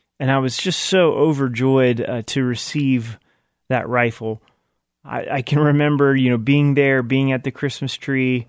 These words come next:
opening up that rifle and just being overjoyed. You know, what gift have you received, or maybe a gift that you've given that just overfilled you, uh,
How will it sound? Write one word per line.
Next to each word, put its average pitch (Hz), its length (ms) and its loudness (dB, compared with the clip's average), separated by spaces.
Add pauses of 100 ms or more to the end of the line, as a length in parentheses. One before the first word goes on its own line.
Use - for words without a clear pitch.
(360)
opening 139 440 -2
up 131 140 -4
that 123 160 0
rifle 123 440 0
and 123 100 0
just 117 240 -6
being 123 360 -2
overjoyed. 120 880 -2 (320)
You 139 60 -8
know, 123 100 -4
what 143 340 0
gift 151 320 -2
have 127 240 -4
you 139 180 -2
received, 139 540 -2
or 135 80 2
maybe 135 320 2
a 120 60 2
gift 135 320 -2
that 120 120 -2
you've 120 220 -4
given 127 480 2 (600)
that 131 140 0
just 127 340 -2 (300)
overfilled 139 800 0
you, 127 300 4
uh, 117 220 -4